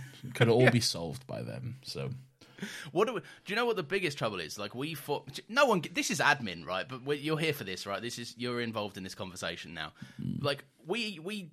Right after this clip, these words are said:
Speaker 1: we just title these episodes, right? Just the, the episode title. But then in the description, we have, like, season four, episode whatever this one is.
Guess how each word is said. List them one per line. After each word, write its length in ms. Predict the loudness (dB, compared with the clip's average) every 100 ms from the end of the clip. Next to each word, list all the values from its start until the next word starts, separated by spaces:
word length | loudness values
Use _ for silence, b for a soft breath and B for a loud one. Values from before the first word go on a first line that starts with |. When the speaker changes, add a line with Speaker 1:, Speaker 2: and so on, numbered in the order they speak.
| _ -6
Speaker 1:
we 140 | -4
just 200 | -4 -4
title 340 | -2 0 0 -2
these 200 | -4 -6
episodes, 800 | -6 -8 -6 -6 -8 -12 -14 -8
right? 260 | -4 -4 -4 -12 -8
Just 240 | -8 -4
the, 160 | -6 -6 -6
the 140 | -2
episode 480 | -2 -2 -4 -4 -4
title. 520 | -6 -4 -4 -6 -10 b b
But 100 | 0
then 140 | 0
in 60 | 0
the 60 | -2
description, 640 | -4 -2 -2 -2 -6 -6
we 120 | -6
have, 220 | -4 -4 -2
like, 320 | -4 -6 -14 _ _ _
season 680 | -4 -2 -2 -2 -4 -6 -8 -14
four, 540 | -14 -6 -2 0 0
episode 460 | -2 -4 -4 -2 -2
whatever 320 | -2 -2 -4
this 220 | -8 -8
one 160 | -10 -10
is. 280 | -12 -12